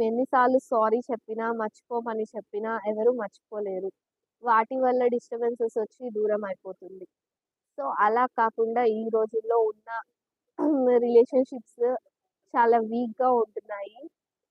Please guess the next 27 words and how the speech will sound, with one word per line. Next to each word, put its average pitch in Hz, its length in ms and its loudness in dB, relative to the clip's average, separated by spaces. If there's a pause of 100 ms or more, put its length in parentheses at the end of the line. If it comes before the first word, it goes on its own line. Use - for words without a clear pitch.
(180)
ఆహ్, 214 460 -4 (320)
అందరూ 226 420 4 (460)
లవ్ 202 260 6
ఫెయిల్యూర్స్ 214 500 0
అని 214 300 -2
సూసైడ్ 220 480 -4
చేసుకోవడం 208 640 -8
ఇలాంటివి 247 520 0
ఎక్కువ - 360 -8
అయిపోయినాయి. 214 540 -4
So, - 220 -8
అలా 214 320 2
కాకుండా 240 500 -2
మనకొచ్చిన 226 580 -6
ప్రాబ్లమ్‌ని 220 680 0
స్ట్రాంగ్‌గా 226 600 -2
ఉండాలి 208 420 -2
మనమే. 196 420 -12
స్ట్రాంగ్‌గా 208 540 -6
ఉండి 233 360 -8
దాన్ని 233 340 -4 (680)
ఆహ్, 220 260 0
క్లియర్ 247 380 2
చేసుకొని 226 680 -2
చాలా 226 480 -2
హ్యాపీగా 220 560 -4
అయితే 208 340 -6